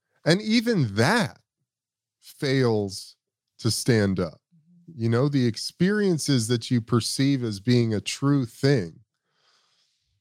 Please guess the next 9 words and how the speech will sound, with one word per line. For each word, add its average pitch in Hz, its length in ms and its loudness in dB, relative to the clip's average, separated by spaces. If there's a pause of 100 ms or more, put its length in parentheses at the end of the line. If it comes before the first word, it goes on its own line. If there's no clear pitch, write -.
(600)
it 131 140 -8
doesn't 156 360 0
really 143 320 2
stand 139 500 0
up, 240 260 0 (200)
you 107 160 2
know? 107 280 0 (640)
So 165 600 -2 (440)
the 139 320 0